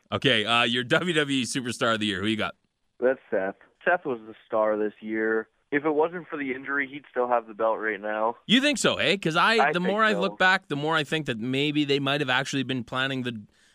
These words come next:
Speaker 1: to drop that title to Roman at, at Survivor Series if he would have stayed healthy.
Speaker 2: Even if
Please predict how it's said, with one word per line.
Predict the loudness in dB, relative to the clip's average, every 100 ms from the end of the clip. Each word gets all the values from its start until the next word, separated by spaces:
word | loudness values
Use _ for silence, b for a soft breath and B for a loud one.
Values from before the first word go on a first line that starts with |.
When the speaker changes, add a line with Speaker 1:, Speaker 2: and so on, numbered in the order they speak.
| b
Speaker 1:
to | 0
drop | 2 4
that | 4 2
title | 2 2 0
to | 0
Roman | 0 2 -2
at, | -2 -4
at | -6
Survivor | -4 -2 -2 -2
Series | -6 -6 -8
if | -8
he |
would | -10
have | -8
stayed | -4 -2
healthy. | -2 -4 -8 -18 _ -12
Speaker 2:
Even | -6 -6 -2 0
if | 0